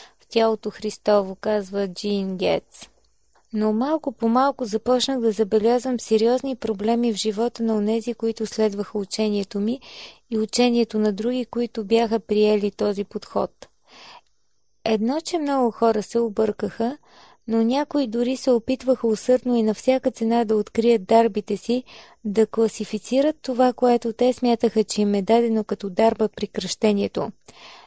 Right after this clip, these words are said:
Но много християни, включително много зрели вярващи, изглежда не можеха да отделят дарбите си.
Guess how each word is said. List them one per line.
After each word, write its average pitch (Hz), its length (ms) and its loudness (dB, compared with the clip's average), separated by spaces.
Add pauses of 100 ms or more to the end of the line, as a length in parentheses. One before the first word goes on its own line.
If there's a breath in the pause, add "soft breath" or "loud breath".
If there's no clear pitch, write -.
(120 loud breath)
Но 214 140 2
много 269 340 2
християни, 247 600 0
включително 226 720 -2
много 220 320 0
зрели 226 400 2
вярващи, 220 600 2
изглежда 233 600 0
не 233 120 0
можеха 226 460 0
да 214 140 -2
отделят 208 480 0
дарбите 202 480 0
си. - 220 -10